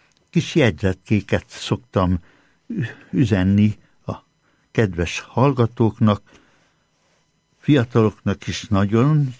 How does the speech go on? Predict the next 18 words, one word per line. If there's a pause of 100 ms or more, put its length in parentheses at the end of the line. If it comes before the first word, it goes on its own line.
(100)
úgyhogy
kérem
szépen,
hogy (720)
pénteken
mindig
ismétlődnek
ezek, (640)
hogy (160)
tessenek
bekapcsolódni. (640)
Különös
ünnep
a
húsvét,
hát
most
volt.